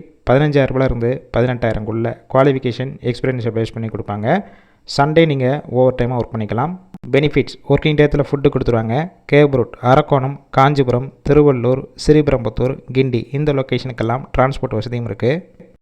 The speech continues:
இந்த வேலைவாய்ப்புக்கான மற்ற விவரங்களுக்கு கான்டாக்ட் நம்பர் கொடுத்துருக்கோம். கால் பண்ணி கேட்டுட்டு அதுக்கப்புறம் ஜாயின் பண்ணிக்கலாம். கால் பிக் பண்ணலன்னா மற்ற நம்பருக்கும் ட்ரை பண்ணுங்க. அப்படி இல்லைன்னா சேம் நம்பர் தான் WhatsApp நம்பர், அந்த நம்பருக்கு கூட மெசேஜோ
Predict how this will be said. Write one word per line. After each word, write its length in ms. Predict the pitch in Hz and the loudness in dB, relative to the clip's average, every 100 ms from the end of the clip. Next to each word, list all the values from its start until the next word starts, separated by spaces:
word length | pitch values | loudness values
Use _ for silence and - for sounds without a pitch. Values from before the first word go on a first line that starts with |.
| - | -4
இந்த 140 | 160 156 | 2 4
வேலைவாய்ப்புக்கான 540 | 156 170 160 147 139 139 151 131 | 4 4 2 -2 -2 -4 -6 -6
மற்ற 240 | 127 131 | -4 -2
விவரங்களுக்கு 480 | 127 143 139 123 120 131 - - | 0 0 -2 -2 -2 -4 -4 -2
கான்டாக்ட் 300 | 131 131 131 | 0 -2 -4
நம்பர் 180 | 113 113 | -6 -8
கொடுத்துருக்கோம். 400 | 110 110 127 196 - _ _ _ - | -10 -8 -8 -8 -12 _ _ _ 4
கால் 220 | 156 180 | 4 4
பண்ணி 200 | 160 151 165 170 _ - | 0 -2 -4 -6 _ -2
கேட்டுட்டு 360 | 143 139 139 143 143 127 | 0 0 -2 -4 -4 -4
அதுக்கப்புறம் 380 | 123 123 139 123 | -4 -4 -4 -2
ஜாயின் 180 | 120 120 | -4 -4
பண்ணிக்கலாம். 380 | 117 117 135 202 - _ _ _ - | -8 -6 -6 -6 -14 _ _ _ 0
கால் 180 | 151 180 185 | 4 4 2
பிக் 140 | 160 | -4
பண்ணலன்னா 340 | 156 147 135 147 156 _ 131 | -2 -2 -2 -4 -6 _ -4
மற்ற 200 | 131 131 147 | -2 -2 -2
நம்பருக்கும் 340 | 139 135 139 127 | -2 -4 -6 -4
ட்ரை 120 | 123 120 | -4 -4
பண்ணுங்க. 240 | 117 117 156 185 _ 127 | -8 -6 -6 -8 _ -6
அப்படி 180 | 120 131 | -4 -4
இல்லைன்னா 220 | 139 151 147 | -4 -4 -6
சேம் 260 | - 156 165 | -4 -4 -2
நம்பர் 220 | 135 123 123 | -4 -6 -6
தான் 100 | 123 | -6
WhatsApp 280 | 123 - 117 117 | -6 -8 -10 -6
நம்பர், 200 | 117 180 202 - 139 | -6 -8 -10 -6 -4
அந்த 140 | 139 131 | -2 -4
நம்பருக்கு 280 | 143 143 131 | -6 -6 -4
கூட 100 | 131 156 - 127 | -4 -6 -10 -6
மெசேஜோ 420 | 123 147 139 127 | -4 -2 -2 -4